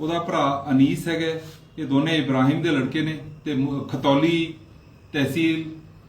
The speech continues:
ਤੇ ਜ਼ਿਲ੍ਹਾ ਮੁਜ਼ੱਫਰਨਗਰ, ਯੂ ਪੀ ਦੇ ਰਹਿਣ ਵਾਲੇ ਨੇ। ਇੱਕ ਇਹਨਾਂ ਦੇ ਚਾਚੇ ਦਾ ਲੜਕਾ ਹੈਗਾ ਮੁਹੰਮਦ ਬਿਲਾਲ, ਜਿਹੜਾ ਕਿ ਮੁਜ਼-, ਜਿਹੜਾ ਕੋ-, ਉਹ ਵੀ, ਅਹ, ਇਹੀ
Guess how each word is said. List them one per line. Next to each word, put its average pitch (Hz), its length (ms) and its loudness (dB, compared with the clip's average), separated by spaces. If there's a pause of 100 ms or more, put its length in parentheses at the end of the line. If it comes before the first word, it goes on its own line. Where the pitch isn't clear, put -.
(140)
ਤੇ 147 180 -2 (520)
ਜ਼ਿਲ੍ਹਾ 151 320 4
ਮੁਜ਼ੱਫਰਨਗਰ, 143 680 0
ਯੂ 120 140 0
ਪੀ 147 140 0
ਦੇ 165 100 0
ਰਹਿਣ 170 180 0
ਵਾਲੇ 170 220 0
ਨੇ। 160 180 -6 (520)
ਇੱਕ 175 240 -2
ਇਹਨਾਂ 185 240 2
ਦੇ 185 140 4
ਚਾਚੇ 170 360 0
ਦਾ 170 120 0
ਲੜਕਾ 156 340 0
ਹੈਗਾ 160 260 0
ਮੁਹੰਮਦ 143 420 2
ਬਿਲਾਲ, 131 440 2 (520)
ਜਿਹੜਾ 156 340 2
ਕਿ 147 460 0 (300)
ਮੁਜ਼-, 135 240 4
ਜਿਹੜਾ 147 260 2
ਕੋ-, 160 300 -2
ਉਹ 156 200 2
ਵੀ, 170 400 0
ਅਹ, 131 880 -2
ਇਹੀ 135 520 2